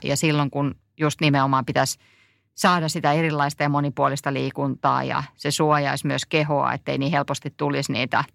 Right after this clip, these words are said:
monotosi-, monotonisesta harjoittelusta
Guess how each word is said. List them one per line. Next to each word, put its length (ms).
monotosi-, 680
monotonisesta 960
harjoittelusta 840